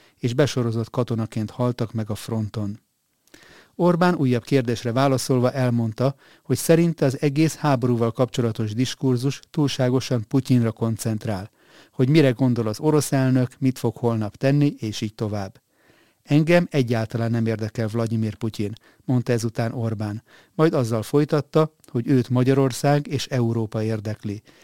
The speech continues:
és épp ezért szerinte arra lenne szükség, hogy magukról gondolkozzanak, mi a magyar vagy a német érdek, ne pedig abból induljanak ki, hogy mi járhat Putyin fejében. Orbán elmondta azt is,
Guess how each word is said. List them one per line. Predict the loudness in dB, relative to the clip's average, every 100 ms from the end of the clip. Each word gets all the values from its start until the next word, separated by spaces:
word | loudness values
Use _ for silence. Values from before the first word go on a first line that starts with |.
| -20 -12
és | -6 0
épp | 2 2
ezért | 0 2 2 0
szerinte | 0 0 0 -2 -2
arra | 2 4
lenne | 6 4 2
szükség, | 0 -4 0 2 0 -4 _ _
hogy | -2 2
magukról | 4 4 0 -2 -2
gondolkozzanak, | 0 0 2 0 0 0 2 0 0 _ _ _
mi | 2 2 2
a | -4
magyar | 0 2 2 2 2 -2 _
vagy | -4 -2
a | 0
német | 0 -2 -4 -4
érdek, | -4 -4 -6 -8 _ _
ne | -2
pedig | 0 2 0
abból | 0 -2 0
induljanak | -2 0 -2 -2 -6 -4
ki, | -4 -4 _
hogy | -4
mi | 0 2
járhat | 2 0 -2 -6
Putyin | -6 -6 -4 -6
fejében. | -6 -6 -4 -4 -6 -10 -14 _ _ _ _ -20 -20 _ _ _
Orbán | 2 4 6
elmondta | 6 4 2 0 0
azt | 0 -2
is, | -2